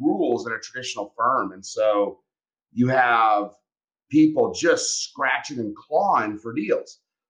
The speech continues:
So that means you do whatever's in your power, if you're ruthless like I used to be, to get deals at your coworkers' expenses. And that includes, you know, stopping by their desk, trying to listen to conversations, trying to see who they might be targeting so you can try to get to them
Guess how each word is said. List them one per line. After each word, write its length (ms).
So 160
that 200
means 560
you 220
do 140
whatever's 460
in 100
your 220
power, 600
if 80
you're 100
ruthless 360
like 120
I 160
used 180
to 60
be, 360
to 220
get 340
deals 580
at 140
your 140
coworkers' 540
expenses. 580
And 120
that 140
includes, 680
you 100
know, 340
stopping 420
by 160
their 200
desk, 460
trying 120
to 60
listen 260
to 60
conversations, 1300
trying 160
to 80
see 440
who 140
they 120
might 280
be 60
targeting 560
so 100
you 60
can 100
try 160
to 60
get 180
to 80
them 120